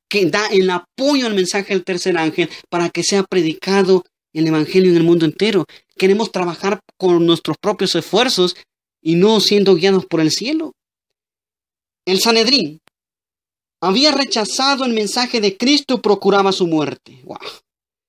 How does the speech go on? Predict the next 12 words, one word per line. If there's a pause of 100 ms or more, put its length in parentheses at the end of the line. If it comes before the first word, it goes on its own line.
(180)
Por
tanto,
Jesús
se
apartó
de
Jerusalén,
de
los
sacerdotes
del
templo,